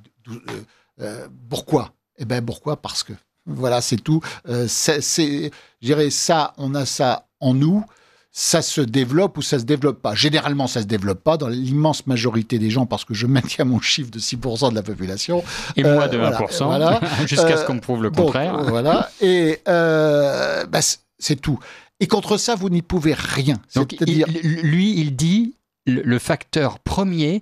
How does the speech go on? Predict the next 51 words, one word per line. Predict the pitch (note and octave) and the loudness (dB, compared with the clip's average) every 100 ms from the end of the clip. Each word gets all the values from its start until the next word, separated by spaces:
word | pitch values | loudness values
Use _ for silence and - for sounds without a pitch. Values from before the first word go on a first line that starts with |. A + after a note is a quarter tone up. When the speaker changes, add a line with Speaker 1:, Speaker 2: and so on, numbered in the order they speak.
| - | -4
Speaker 1:
Oui. | C#3 D#3+ | 0 2
Speaker 2:
c'est | D#3+ C#3 - | 2 0 -2
une | C#3+ | -4
prédisposition | - - G3+ G#3 G3+ - F3+ D#3 D#3+ | -2 -2 0 0 -2 0 -2 0 0
Speaker 1:
C'est | F3 | 2
une | F3 | 2
pré-, | C#3 D#3+ | 2 0
Speaker 2:
génétique. | D3 B2 G#2 | -2 -2 -2
Speaker 1:
prédisposition | F#3 D#3 C#3+ - D3+ C3 D#3 | 0 0 0 0 0 0 0
génétique, | C3 F#3 G3+ D#3+ | 0 -2 -2 -2
mais | C#3+ | -4
qui | - C#3+ | 0 0
est | |
dans | D#3+ C3+ | 2 0
le, | C3 B2 | 0 -2
qui | - D3+ | 0 0
est | C#3 | 2
dans | C3+ | 2
l'homme. | B2+ B2 G2 | 2 0 -4
Donc, | B2 E3+ E3+ | -2 -2 0
ça | - - C#3 | -4 -4 -2
n'a | C3 | -2
rien | - C#3+ D3 C#3 - - - | -2 -2 0 -2 -4 -14 -14
de, | A2 B2 A2 | -2 0 0
de | G#2+ A#2 _ _ | 0 -4 _ _
contre | - F#3 D#3+ - - D3+ | 0 2 2 -2 0 0
nature, | C3+ C3+ C3 F#3+ F#3+ - | 2 0 0 0 0 0
parce | A#2 | -8
que | - | -10
c'est, | A#2 - A2+ G#2+ | -10 -8 -6 -6
c'est, | G#2 G2+ G2 - - | -6 -10 -10 -16 -18
c'est | - | -14
complètement, | A#2+ G#2+ B2 G3 - - | -10 -8 -2 -4 -4 -10
c'est | - C#3+ | 0 2
Speaker 2:
Ah, | |
je | B2 | 4
n'ai | D3+ | 2
Speaker 1:
juste, | D#3 | 2
Speaker 2:
pas | F#3+ | 0
Speaker 1:
voilà. | D#3+ G#3 | 0 0
Speaker 2:
dit | - | 0
que | |
la | B2 | -2
prédisposition | G#2+ A2+ G2+ - G2 F#2 - A2 | -2 -4 -4 -4 -4 -2 -2 -2
Speaker 1:
Voilà. | |
Speaker 2:
était | A2+ - | -2 -2
contre | F#2+ A#2+ | -4 0
Speaker 1:
Euh, | C#3 | 0
Speaker 2:
nature. | D#3+ - A#2+ F2+ E2+ A2 | 0 -2 -2 0 -2 0
Speaker 1:
non, | D3+ | 0
non. | A#2+ | 0